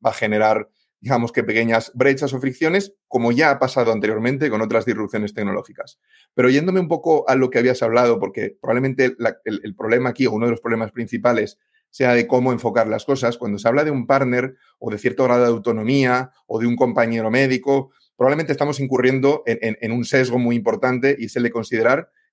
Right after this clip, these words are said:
que los, eh, agentes de inteligencia artificial o, o de que cada algoritmo sea per se un médico. Y eso no es lo que, a, a, la dirección en la que vamos, por lo menos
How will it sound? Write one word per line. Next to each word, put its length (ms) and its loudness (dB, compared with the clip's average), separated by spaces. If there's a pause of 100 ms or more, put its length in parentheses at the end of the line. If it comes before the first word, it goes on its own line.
que 100 0
los, 360 0
eh, 300 -2
agentes 560 0
de 60 -2
inteligencia 480 -4
artificial 640 0
o, 80 -4
o 160 -2
de 100 -2
que 160 -8
cada 200 2
algoritmo 580 0 (200)
sea 440 0 (100)
per 160 2
se 320 0
un 160 -2
médico. 480 -8
Y 160 -8
eso 220 -2
no 220 0
es 360 0
lo 160 -2
que, 80 -6
a, 60 0
a, 360 -2
la 100 2
dirección 240 -2
en 40 2
la 60 0
que 80 -2
vamos, 300 -4 (120)
por 160 -8
lo 80 0
menos 380 2